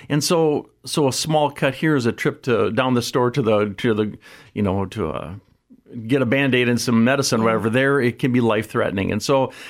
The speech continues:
I just think that it just was so different, and it, the experience was such a, was a really a transformative experience for me.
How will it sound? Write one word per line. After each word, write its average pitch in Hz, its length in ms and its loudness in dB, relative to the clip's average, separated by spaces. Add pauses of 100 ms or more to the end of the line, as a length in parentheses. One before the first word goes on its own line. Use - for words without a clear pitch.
(140)
I 175 60 0
just 208 240 0
think 262 220 0
that 127 180 0 (160)
it 117 260 -2
just 175 300 -2
was 120 160 0
so 165 400 0
different, 113 600 0
and 107 500 2
it, 107 240 -8
the 110 80 -2
experience 139 400 -2
was 110 120 0
such - 280 -2
a, 104 180 2 (400)
was 120 140 0
a 120 80 2
really 139 260 2
a - 20 0
transformative 98 720 -2
experience - 480 -10
for 73 280 -10
me. - 260 -10